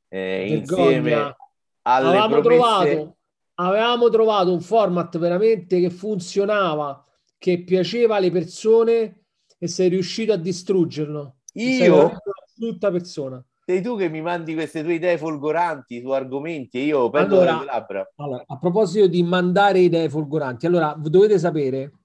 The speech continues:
Speaker 2: qua lo sputtano subito, Stefano Cocci, se diventate amici di Stefano Cocci, cosa che io vi sconsiglio vivamente, sappiate che lui comincerà a inviarvi degli audio, dei vocali su WhatsApp, perché lui anche quando deve dire ok,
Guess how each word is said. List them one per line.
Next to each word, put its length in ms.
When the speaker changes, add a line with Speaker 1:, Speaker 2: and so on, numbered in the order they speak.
Speaker 2:
qua 360
lo 80
sputtano 480
subito, 300
Stefano 420
Cocci, 600
se 320
diventate 480
amici 300
di 100
Stefano 380
Cocci, 340
cosa 220
che 60
io 240
vi 180
sconsiglio 640
vivamente, 840
sappiate 440
che 80
lui 560
comincerà 480
a 60
inviarvi 800
degli 300
audio, 640
dei 140
vocali 440
su 100
WhatsApp, 460
perché 260
lui 180
anche 280
quando 280
deve 300
dire 220
ok, 720